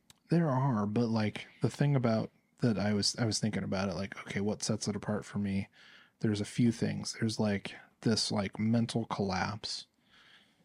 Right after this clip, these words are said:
that, uh, Richard Dreyfuss's character goes through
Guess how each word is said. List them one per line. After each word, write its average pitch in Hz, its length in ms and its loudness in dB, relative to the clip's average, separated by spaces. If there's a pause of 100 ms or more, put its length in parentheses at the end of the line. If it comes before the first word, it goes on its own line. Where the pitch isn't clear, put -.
(180)
that, 104 340 -6
uh, 95 380 -6
Richard 104 340 -2
Dreyfuss's 101 640 -2
character 101 480 -4
goes 101 320 0
through 104 400 2